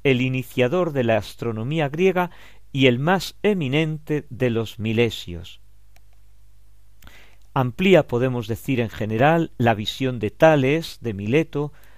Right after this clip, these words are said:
aspirando a una concepción general del universo, del cosmos. Inicia la cosmología,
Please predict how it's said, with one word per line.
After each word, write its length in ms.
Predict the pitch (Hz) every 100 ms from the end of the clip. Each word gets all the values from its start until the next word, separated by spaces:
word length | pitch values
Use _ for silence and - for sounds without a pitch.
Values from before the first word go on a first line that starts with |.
| - -
aspirando 880 | 170 - 175 139 139 135 147 151 -
a 100 | 131
una 220 | 147 156
concepción 720 | 151 135 - 110 - - 156 165
general 720 | - 120 113 117 139 139 -
del 400 | 120 117 180 170 -
universo, 800 | 139 131 131 170 131 - 101 92 - -
del 240 | 110 101
cosmos. 680 | - 196 - 110 92 - - - - - - -
Inicia 720 | 135 170 208 - 202 196 190 - - -
la 220 | 123 120 -
cosmología, 1120 | 123 117 127 123 120 110 - 165 120 87